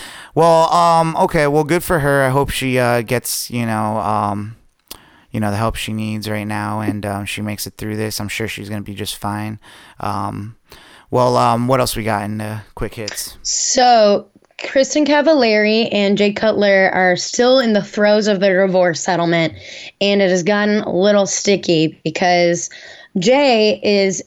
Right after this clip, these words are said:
Speaker 2: trying to take fifty percent ownership of her jewelry and lifestyle brand,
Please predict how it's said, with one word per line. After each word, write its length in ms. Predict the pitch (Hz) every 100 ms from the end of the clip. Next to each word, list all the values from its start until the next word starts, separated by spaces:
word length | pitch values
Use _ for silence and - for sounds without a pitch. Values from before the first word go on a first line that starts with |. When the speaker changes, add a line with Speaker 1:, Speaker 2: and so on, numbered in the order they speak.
| -
Speaker 2:
trying 580 | - 220 220 220 220
to 160 | - 220
take 640 | 214 185 208 190 - -
fifty 420 | - - 220 220 214
percent 480 | 220 - 208 202 -
ownership 600 | 196 190 185 - 180 -
of 160 | 180 175
her 500 | - - 196 190 180 - - _
jewelry 380 | - 226 214 202
and 100 | 196
lifestyle 460 | 190 175 - 175 170
brand, 480 | 175 175 170 170